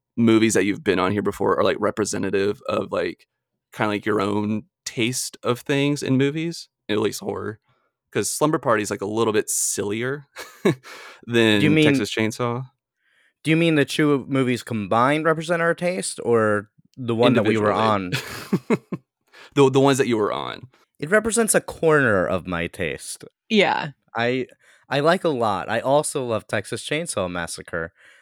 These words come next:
Speaker 2: Uh, I also like movies that aren't slashers sometimes as well. Those are both slashers. So, you know, a few movies that don't involve the word massacre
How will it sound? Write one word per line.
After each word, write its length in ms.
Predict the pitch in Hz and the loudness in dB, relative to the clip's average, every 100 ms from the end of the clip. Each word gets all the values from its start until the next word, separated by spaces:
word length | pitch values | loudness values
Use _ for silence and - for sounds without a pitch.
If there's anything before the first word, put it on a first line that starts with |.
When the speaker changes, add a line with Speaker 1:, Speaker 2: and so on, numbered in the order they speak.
| _ - | _ -4
Speaker 2:
Uh, 280 | 101 101 - | 0 0 0
I 120 | - | 0
also 400 | 117 151 - 160 | 2 0 0 0
like 240 | 143 - | 0 0
movies 280 | 135 131 120 | -2 -2 -2
that 100 | 120 | -2
aren't 320 | 123 143 - - | 2 0 0 -6
slashers 540 | 107 95 - 95 87 | -6 -6 -6 -8 -8
sometimes 560 | 98 92 101 90 90 92 | -10 -8 -8 -8 -8 -12
as 140 | - | -6
well. 220 | 107 92 | -4 -4
Those 180 | 82 92 | -4 -2
are 140 | 120 | 0
both 240 | 135 117 107 | 2 2 2
slashers. 640 | 101 98 - - - - _ _ _ | 0 0 -2 -8 -12 -14 _ _ _
So, 140 | - 101 | -4 -2
you 160 | 98 | 0
know, 160 | 117 95 | 0 0
a 80 | 98 | 0
few 160 | 123 | 0
movies 300 | 117 120 107 | 0 0 0
that 220 | - 95 - | -2 -2 -4
don't 220 | 95 104 | -2 -2
involve 320 | 98 98 98 95 | -2 0 0 2
the 60 | |
word 180 | 101 98 | 0 0
massacre 640 | 101 98 - 104 95 95 | 0 -2 -4 0 0 -2